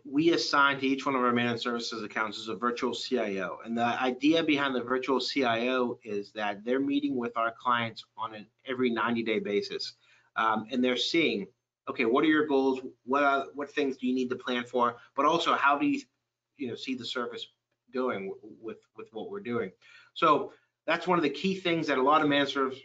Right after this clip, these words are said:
services providers have been, uh, attributing to accounts over the last, say, ten years, since two thousand ten or so, is a virtual C I O to sit between the sales team that probably works with you on, on getting quotes and such,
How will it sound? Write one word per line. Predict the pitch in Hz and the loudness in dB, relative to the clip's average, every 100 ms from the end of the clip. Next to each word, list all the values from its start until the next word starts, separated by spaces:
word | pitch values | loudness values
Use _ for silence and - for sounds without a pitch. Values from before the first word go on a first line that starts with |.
| - _ | -20 _
services | - 143 143 - | -2 0 -2 -6
providers | 131 127 123 120 | 0 2 2 0
have | 120 | -2
been, | 113 | -2
uh, | 110 101 - _ _ | -4 -6 -14 _ _
attributing | - 165 147 131 120 | -6 -2 2 0 2
to | 131 | 2
accounts | - 143 143 143 | 2 2 0 0
over | 117 | -2
the | 110 | 0
last, | 107 104 101 - - 95 | 0 0 -2 -10 -20 -12
say, | - | -6
ten | 104 - 117 | -6 -6 -6
years, | 107 107 - | -6 -8 -10
since | 101 | -12
two | - | -10
thousand | 117 104 101 101 | -4 -4 -4 -6
ten | 127 131 | -4 -2
or | 117 | -4
so, | 104 92 - - - - | -4 -6 -10 -20 -20 -10
is | 135 135 | -2 0
a | |
virtual | 135 156 156 143 | 2 2 2 0
C | - | 2
I | 135 135 | 2 2
O | 127 | 2
to | 127 113 - _ _ _ | 0 -4 -4 _ _ _
sit | - - - - | -2 2 2 0
between | - - 190 175 131 117 110 _ _ _ _ | -6 2 4 6 4 0 -6 _ _ _ _
the | 110 | -8
sales | 113 143 151 151 | -2 2 2 2
team | 190 202 - _ _ | 2 2 0 _ _
that | 120 110 | -4 -2
probably | 127 117 117 120 | 0 0 0 0
works | 117 120 | 0 -2
with | 131 | -2
you | 127 123 | 2 2
on, | 120 120 | 2 0
on | 123 117 | -2 0
getting | 123 123 | 2 2
quotes | 120 131 143 | 0 0 -2
and | |
such, | - 151 151 | 0 0 0